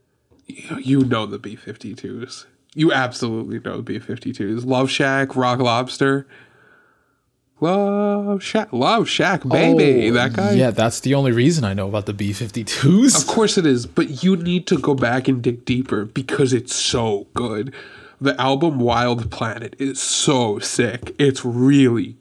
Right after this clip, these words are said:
Speaker 1: good music. And you can listen to Fred Schneider and Cindy Wilson and Ricky Wilson and the other people that I don't know the names of.
Speaker 2: <laughs> Oh my God.
Speaker 1: Cindy and Ricky are brothers. Fred Schneider's, like, the coolest dude ever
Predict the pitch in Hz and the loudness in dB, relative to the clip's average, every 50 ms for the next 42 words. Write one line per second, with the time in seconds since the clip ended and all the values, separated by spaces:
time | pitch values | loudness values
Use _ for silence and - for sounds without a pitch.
0 | _ - - 131 131 120 113 104 120 120 120 120 120 113 113 113 120 - 117 92 | _ -2 2 2 4 4 2 0 -2 -4 -4 -2 -2 -2 -2 -2 -2 -4 -4 -4
1 | 113 135 135 - - _ _ _ _ - - _ _ _ _ _ _ _ _ _ | -4 -6 -8 -10 -20 _ _ _ _ -20 -20 _ _ _ _ _ _ _ _ _
2 | _ _ _ _ _ _ _ _ - 135 127 131 135 - - 135 127 131 127 120 | _ _ _ _ _ _ _ _ -2 0 2 2 2 2 2 2 2 2 2 2
3 | - 135 127 113 107 - 131 120 123 127 - - - 127 120 117 113 110 104 101 | 0 -2 -2 -2 -2 -2 -2 -2 0 0 -2 -2 0 0 0 0 0 0 -2 -4
4 | 120 113 - - - - - 117 120 110 - - 135 127 127 123 131 123 117 123 | -6 -8 -12 -18 -16 -10 -8 -8 -6 -4 0 0 0 2 4 4 4 4 6 4
5 | 117 117 113 110 - - 110 104 113 - - - - - 135 123 117 123 127 127 | 4 2 0 -2 -4 -6 -6 -6 -8 -12 -14 -12 -6 -6 -4 -4 0 0 2 2
6 | 120 123 - 123 117 113 123 110 104 131 135 - - - 160 - - - - - | 2 2 2 2 2 2 2 0 0 0 -2 -2 -2 0 0 0 0 -2 -8 -14
7 | - - - - - _ _ _ _ - - - _ - 151 147 139 139 135 135 | -18 -20 -20 -20 -20 _ _ _ _ -20 -20 -12 _ -2 -2 2 4 4 4 4
8 | 135 135 127 117 120 117 - 127 - - - - - 123 131 135 107 117 127 135 | 4 2 0 -2 -2 -2 -4 -4 -4 -4 -6 -6 -4 -2 -2 -2 -2 -2 -2 0
9 | 135 123 113 131 123 120 123 123 127 123 123 117 117 123 131 135 131 156 143 113 | 0 0 0 -2 -2 -2 0 0 0 0 0 -2 -2 -2 -2 0 2 2 4 4
10 | 110 107 135 117 98 104 - - 127 120 113 87 - - - - - - - - | 6 4 4 4 2 -2 -4 -6 -6 -6 -6 -6 -8 -10 -12 -12 -12 -10 -12 -12
11 | - - - - - - - - - - - - 143 139 147 151 147 151 151 147 | -14 -14 -16 -16 -16 -16 -18 -18 -16 -6 -2 0 2 4 4 4 4 4 2 2
12 | - 170 156 147 135 139 117 110 110 113 113 117 117 - - 123 127 135 - - | 2 2 2 2 2 0 0 0 0 0 0 0 0 -2 -2 0 0 0 0 0
13 | 139 123 127 127 123 123 123 135 113 113 110 139 135 135 131 - - 147 143 143 | 0 2 2 2 2 2 2 0 -2 -2 -2 0 0 0 0 0 0 0 2 2
14 | 143 143 135 131 - 123 123 117 117 117 117 117 117 107 113 120 120 | 0 0 0 0 0 0 0 0 0 -2 -4 -4 -6 -4 -6 -6 -8